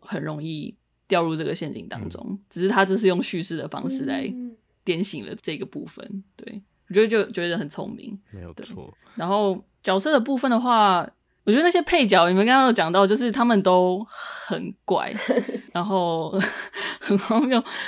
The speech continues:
Speaker 1: 我觉得这也是他运用的很巧妙的地方，因为刚刚有讲到每一个章节的，不论是指认怪物的人，或者是怪物究竟是谁，他都会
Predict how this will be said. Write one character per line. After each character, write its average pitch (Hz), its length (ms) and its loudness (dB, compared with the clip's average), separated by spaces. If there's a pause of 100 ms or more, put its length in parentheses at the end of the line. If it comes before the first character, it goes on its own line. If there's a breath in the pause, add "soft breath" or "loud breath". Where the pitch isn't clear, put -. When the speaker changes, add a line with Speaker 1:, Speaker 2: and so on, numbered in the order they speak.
(240 loud breath)
Speaker 1:
我 208 100 0
觉 220 80 -2
得 294 80 0
这 339 120 0
也 202 120 6
是 247 380 -2
他 240 300 0
运 240 140 4
用 220 120 4
的 175 100 4
很 160 600 -4
巧 - 240 -6
妙 160 200 -2
的 147 80 -4
地 156 220 -10
方， 156 220 -6
因 220 100 0
为 233 320 0 (180)
刚 233 120 2
刚 262 60 6
有 220 80 6
讲 170 180 0
到 180 380 4 (100)
每 165 160 -6
一 - 20 -6
个 190 100 2
章 196 240 0
节 156 380 -4
的， 156 260 -4 (160)
不 226 120 2
论 262 120 6
是 269 100 2
指 165 200 -4
认 185 160 2
怪 196 100 2
物 165 120 -2
的 123 100 -4
人， 76 240 -8
或 202 180 -2
者 160 160 -4
是 160 520 -8
怪 185 180 2
物 175 100 4
究 170 180 -2
竟 165 200 -6
是 160 80 -8
谁， - 400 -8
他 185 160 0
都 185 180 0
会 165 400 -2